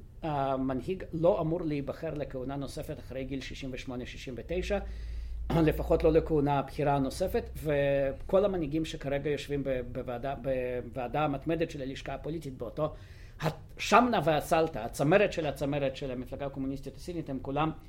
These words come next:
יהיו בגיל שמ-, שישים ושמונה, שישים ותשע, כש-, ואפילו שבעים, כשנגיע ל-, למועד ההכרעה ל-, לשנת אלפיים עשרים ושתיים. אז מבחינה זאת, כן, יש לשי ג'ינפינג אופציה מסוימת, שיגידו, "טוב, אין למי להעביר את השלטון,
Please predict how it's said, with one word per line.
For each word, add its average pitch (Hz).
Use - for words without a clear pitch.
יהיו 165
בגיל 143
שמ-, 143
שישים 143
ושמונה, 135
שישים -
ותשע, 135
כש-, -
ואפילו 139
שבעים, 165
כשנגיע 156
ל-, 143
למועד 139
ההכרעה 135
ל-, 127
לשנת 135
אלפיים 135
עשרים 135
ושתיים. -
אז -
מבחינה 196
זאת, 190
כן, 190
יש 170
לשי 165
ג'ינפינג 156
אופציה 180
מסוימת, 143
שיגידו, 151
"טוב, -
אין 175
למי 156
להעביר 143
את -
השלטון, 190